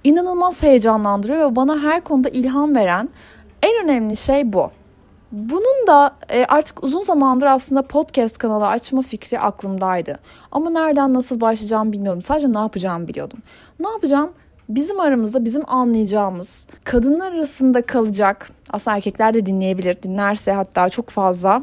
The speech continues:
taktik kapabilir diyebilirim. Ee, ama anlattığımız hiçbir şeyi bizim kadar iyi anlamayacaklar. Yani biz hem sizinle konuşmak, hem sizin de her konuştuğumuz konuda fikrinizi almak, hem onlarla da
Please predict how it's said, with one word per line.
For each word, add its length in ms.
taktik 380
kapabilir 600
diyebilirim. 540
Ee, 380
ama 400
anlattığımız 640
hiçbir 200
şeyi 180
bizim 180
kadar 200
iyi 140
anlamayacaklar. 840
Yani 340
biz 420
hem 240
sizinle 420
konuşmak, 540
hem 160
sizin 300
de 200
her 280
konuştuğumuz 480
konuda 240
fikrinizi 480
almak, 440
hem 220
onlarla 600
da 260